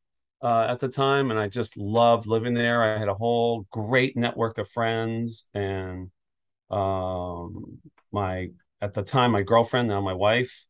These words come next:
um, and I just felt really anchored there, and that was part of it. But I also didn't really, I, I don't know.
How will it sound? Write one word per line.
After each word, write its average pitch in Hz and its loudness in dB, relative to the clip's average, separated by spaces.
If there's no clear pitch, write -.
um, 95 -2
and 110 4
I 123 4
just 151 -2
felt 139 8
really 123 4
anchored 139 2
there, 92 -4
and 107 0
that 135 6
was 135 -4
part 135 6
of 147 4
it. 190 4
But 139 6
I 170 0
also 220 0
didn't 165 -2
really, 131 2
I, 170 -10
I 196 -2
don't 160 2
know. 113 0